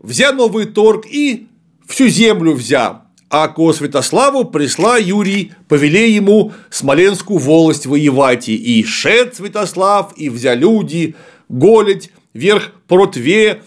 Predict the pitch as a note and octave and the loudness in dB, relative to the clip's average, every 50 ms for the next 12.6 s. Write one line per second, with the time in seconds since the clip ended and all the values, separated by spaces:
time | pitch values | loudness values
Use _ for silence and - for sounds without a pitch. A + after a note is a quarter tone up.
0 | _ - D3 C#3+ C#3+ G#3+ G#3 G3+ G3+ G3+ F3+ F3+ D#3 B2 - _ - A#2+ B2+ - | _ -14 -14 -6 -2 -2 -2 -2 -2 -2 -2 -4 -4 -4 -8 _ -12 -12 -10 -6
1 | C#3+ C3+ B2+ A#2+ C#3+ A3+ D4 D4 G#3+ - A3+ A3 - - G#3+ G#3+ F#3+ D#3+ E3 F3 | -4 -2 -2 -2 -2 -2 -2 -2 -2 -2 -2 -2 -2 0 0 0 0 2 2 2
2 | D#3+ E3 A3+ G3+ F#3 E3+ - E3 E3+ - F#3+ E3+ E3 - C3 B2+ B2+ B2+ B2 G#2+ | 2 2 2 2 2 0 0 -2 -2 0 0 0 0 -2 -2 0 0 0 0 -2
3 | A2+ G#2+ G2 F2+ F2 - _ _ _ _ - - - - - E3+ E3+ E3+ D#3 C#3 | -4 -4 -6 -6 -10 -14 _ _ _ _ -20 -20 -8 -2 -2 0 0 0 0 0
4 | B2+ - - C3 F3 A#3 B3+ A3 E3 D3+ A3+ A#3+ A3+ G3+ F3 G3 G#3+ G3+ - C#3+ | 0 0 0 0 2 2 0 -2 -2 -4 -4 -4 -4 -4 -2 -2 -2 -2 0 0
5 | D3+ C#3+ D3+ D3 - - D3 C#3+ B2 - - - - - - _ _ _ - E3 | 0 0 -2 -4 -2 -2 0 0 0 -2 -4 -10 -20 -20 -20 _ _ _ -2 0
6 | F3 F#3 E3+ D#3 C4 D#4+ D#4 - G#3+ G3+ G3+ G#3 G#3 G3 E3+ E3+ F3 F#3+ G3+ G3 | 0 0 -2 -2 -2 -2 0 0 0 0 0 -2 -2 0 0 2 2 2 2 0
7 | F#3+ - F#3 F3+ F3+ E3 C3 B2 C#3 D3+ D3+ D3+ - - - - B2 G#2+ F2+ - | -2 -2 -2 -2 -2 -2 -2 -2 -2 -2 -2 -2 -4 -6 -2 0 0 0 0 -4
8 | - - - _ _ _ _ _ _ - - C3 D3+ D#3 C#3+ B2 - E3 F3 F3 | -12 -18 -20 _ _ _ _ _ _ -8 -6 -4 -2 -2 -2 0 0 0 2 2
9 | E3 D3 C#3+ D3+ C3+ G#2+ G2+ C#3+ A3 B3+ A#3+ A#3+ G#3+ - - F3 F#3+ F#3+ F#3 F#3 | 0 -2 -4 -6 -8 -6 -2 0 2 2 0 0 -6 -8 -6 -4 -2 -2 0 2
10 | G3+ G3+ F#3 - - - - - _ _ - A#2 A2+ C#3 E3 D#3+ D#3+ G3 G#3+ A3 | 4 4 2 2 0 -8 -20 -20 _ _ -12 -8 -4 -4 -4 -2 0 2 2 2
11 | G#3+ E3+ - E3 F3+ F#3 F#3+ F#3 F#3+ F#3+ F3+ - - - - _ _ _ _ - | 2 0 -2 0 2 2 2 2 0 -2 -2 -4 -8 -14 -20 _ _ _ _ 2
12 | E3 F3 F3 D#3+ D3+ C3 D3+ D3 C#3+ C3+ B2 | 4 4 4 2 2 2 0 0 0 -2 -8